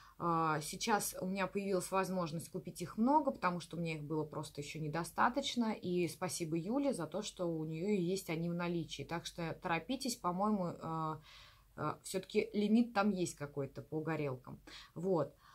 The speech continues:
А, еще раз напоминаю, что в Милане у нас в октябре, двенадцатого тринадцатого октября мастер-класс двухдневный "Большие цветы для бизнеса".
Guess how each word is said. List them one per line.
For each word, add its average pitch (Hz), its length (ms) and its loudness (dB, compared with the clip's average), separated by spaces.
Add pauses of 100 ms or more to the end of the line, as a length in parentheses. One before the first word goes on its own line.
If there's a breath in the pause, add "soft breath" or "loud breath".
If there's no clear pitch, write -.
(200 loud breath)
А, 165 320 0
еще 226 320 2
раз - 180 4
напоминаю, 214 640 6
что 180 380 2
в 165 80 -2
Милане 185 440 4
у 175 40 0
нас 220 260 2
в 220 80 0
октябре, 226 400 2
двенадцатого 214 540 2
тринадцатого 202 560 0
октября 196 420 -2
мастер-класс 196 600 -2
двухдневный 185 680 -2
"Большие 185 380 0
цветы 185 260 -6
для 180 180 0
бизнеса". 165 600 -4